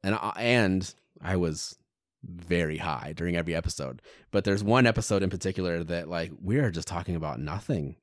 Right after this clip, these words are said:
And, like, I am not interested in talking to David or Aaron at all that day. And you, like, twenty minutes into the episode, you just hear me go,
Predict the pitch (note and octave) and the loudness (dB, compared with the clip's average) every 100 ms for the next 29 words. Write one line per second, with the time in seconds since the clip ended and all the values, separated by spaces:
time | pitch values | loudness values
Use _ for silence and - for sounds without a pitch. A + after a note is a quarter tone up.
0 | - F2+ F2+ - C3+ F#2+ E2+ F2+ G2 _ | -6 -2 -2 -2 0 2 2 0 -2 _
1 | - F#2+ F#2 - E2 E2 E2+ F2+ F2 - | -6 -4 -4 -4 -6 -4 -4 -4 -4 -6
2 | D2 _ _ - G2 F2+ E2+ F2+ F2+ - | -12 _ _ -12 -4 -2 0 -2 -4 -10
3 | - _ - F2 F#2 E2 F2 D2+ D2+ - | -20 _ -8 -2 -2 -2 -2 -2 -4 -8
4 | - E2 E2 F2 E2+ C#2+ B1+ C#2+ D2 E2 | -8 -6 -2 -2 -2 -4 -8 -10 -8 -10
5 | - - F2 F#2 G2+ F2+ E2+ - A#2+ C3 | -14 -8 -2 0 0 -2 -4 -4 2 4
6 | B2 G2+ F#2+ F#2 E2+ F#2 E2+ F2 F2+ F#2+ | 4 2 -2 -2 -4 -4 -4 -2 -2 0
7 | F2+ E2+ E2 E2 | 0 2 0 -2